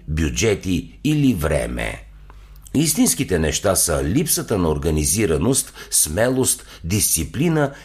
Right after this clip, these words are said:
и придържане към собствените високи стандарти. Попадането в пропастта между знание и правене е неизбежно.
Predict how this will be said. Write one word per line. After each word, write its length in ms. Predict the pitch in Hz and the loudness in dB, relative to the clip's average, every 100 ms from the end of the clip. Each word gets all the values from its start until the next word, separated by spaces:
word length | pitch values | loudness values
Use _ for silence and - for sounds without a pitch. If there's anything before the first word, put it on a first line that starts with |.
| - | -4
и 180 | 202 | -4
придържане 680 | - 95 82 120 92 95 151 | 0 -2 2 0 2 0 -2
към 260 | - 80 67 | 0 -2 0
собствените 600 | - 165 165 165 151 - | 0 0 -2 -2 0 0
високи 520 | 71 69 - 82 90 | -2 -2 0 0 0
стандарти. 1040 | 76 - 78 64 60 52 - 58 55 52 - - - - - - - | -2 0 -2 -2 -4 -6 -10 -10 -10 -10 -16 -20 -20 -20 -20 -20 -10
Попадането 840 | - 87 - 170 165 107 90 85 78 | 0 0 2 0 2 0 0 0 -2
в 140 | - | -2
пропастта 720 | - 78 73 78 - 107 92 71 - - | -4 -2 0 -2 -2 -2 -2 -4 -10 -4
между 320 | 95 76 85 | -2 -2 -2
знание 640 | 78 117 127 85 73 71 | -2 0 0 2 0 2
и 140 | 76 73 | 0 0
правене 640 | 110 98 73 76 147 175 - - | -2 0 0 0 0 -2 -12 -4
е 120 | 78 | -2
неизбежно. 920 | 80 107 120 117 131 - 64 65 - | 0 0 0 0 0 0 -2 -6 -8